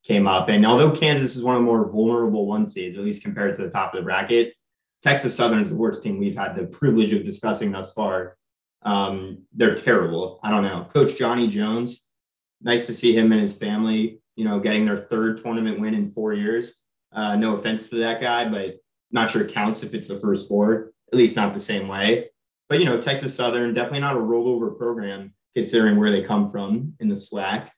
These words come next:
Uh, but compared to Kansas, which is just a perennial,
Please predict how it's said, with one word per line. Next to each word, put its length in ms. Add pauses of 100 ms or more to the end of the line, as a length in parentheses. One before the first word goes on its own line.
(460)
Uh, 380
but 500
compared 340
to 80
Kansas, 760
which 260
is 160
just 180
a 60
perennial, 800